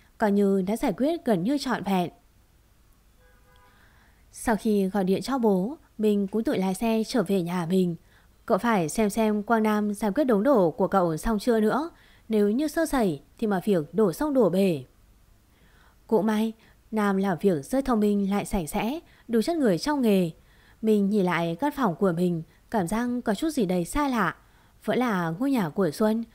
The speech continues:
cho cậu thấy sự quen thuộc lẫn ấm cúng hơn. Ngồi xuống ghế sofa, mình dựa lưng thư giãn một chút. Cậu cũng chưa từng nghĩ rằng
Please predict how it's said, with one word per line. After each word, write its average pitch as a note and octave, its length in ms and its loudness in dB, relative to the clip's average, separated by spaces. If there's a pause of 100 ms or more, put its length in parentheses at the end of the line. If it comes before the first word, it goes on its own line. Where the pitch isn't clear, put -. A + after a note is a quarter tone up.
(120)
cho - 160 -4
cậu G3+ 140 0
thấy F#3+ 300 0
sự A3+ 160 0
quen B3+ 180 -2
thuộc F#3 420 0
lẫn G#3 420 -2
ấm F#3+ 200 2
cúng G3+ 240 4
hơn. A3+ 400 2 (2000)
Ngồi G3+ 260 2
xuống F#3+ 220 -2
ghế F#3+ 160 2
sofa, A3 540 0 (300)
mình G#3 280 2
dựa G#3 160 -2
lưng A3 200 2
thư A3+ 160 -2
giãn G3+ 260 -4
một C#4+ 160 0
chút. C4+ 260 0 (420)
Cậu F#3+ 300 2
cũng A3+ 160 -4
chưa E4+ 120 -2
từng G3+ 240 -2
nghĩ F3+ 160 -4
rằng F#3+ 340 -2